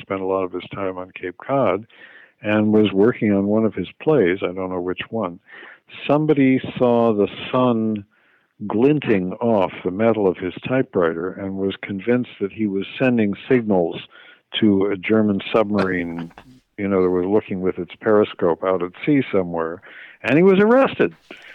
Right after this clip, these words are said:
uh, <laughs> you know, let go after, after a matter of hours.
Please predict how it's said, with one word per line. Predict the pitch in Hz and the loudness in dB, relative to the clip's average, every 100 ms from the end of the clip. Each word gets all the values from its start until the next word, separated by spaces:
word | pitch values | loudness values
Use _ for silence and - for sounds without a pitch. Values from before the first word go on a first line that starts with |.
| - _ | -20 _
uh, | 110 117 113 117 - - - | 2 4 6 4 2 -2 -10
<laughs> | _ - | _ -6
you | 165 | 0
know, | 151 82 - | 2 2 0
let | 107 107 - | 0 0 2
go | 95 87 82 | 4 4 4
after, | 82 - 90 82 92 87 | 2 0 -2 -2 -2 -2
after | 82 - 85 87 87 90 90 | -2 -2 -2 0 -2 -2 -4
a | 92 | -6
matter | 90 87 87 | -4 -2 -2
of | 87 | 0
hours. | 104 92 85 90 | 2 2 0 -2